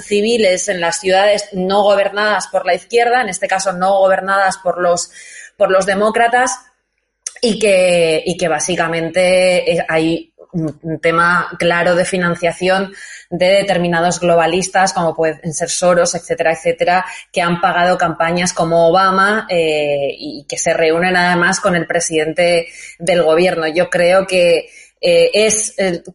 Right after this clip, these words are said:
uno se arrodilla cuando se arrodilla frente al Estado en un caso como este, ¿no? Yo lo veo absolutamente deplorable y, desde luego,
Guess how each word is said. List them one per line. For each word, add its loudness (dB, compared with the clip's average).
uno 0
se 0
arrodilla 2
cuando 2
se -4
arrodilla -2
frente -4
al -2
Estado 0
en -2
un -2
caso 0
como 0
este, -6
¿no? -16
Yo -6
lo 0
veo 2
absolutamente -2
deplorable 2
y, -2
desde 2
luego, 4